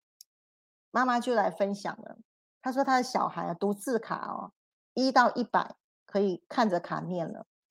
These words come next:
啊，英文单字、英文字母看着卡可以念了，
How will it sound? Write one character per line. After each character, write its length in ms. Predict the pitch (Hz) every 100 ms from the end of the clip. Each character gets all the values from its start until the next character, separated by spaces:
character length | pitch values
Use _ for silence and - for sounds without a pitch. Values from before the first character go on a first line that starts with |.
| _ _ _ _ _ -
啊， 320 | - - -
英 260 | - 294 330
文 260 | 240 180 180
单 260 | 226 220
字、 260 | 226 240 -
英 160 | 247 330
文 160 | 247 202
字 220 | - 285
母 280 | 202 - - _ _
看 200 | - 254
着 120 | 190
卡 220 | 175 170 -
可 180 | -
以 160 | 185 185
念 280 | 165 202 -
了， 160 | - -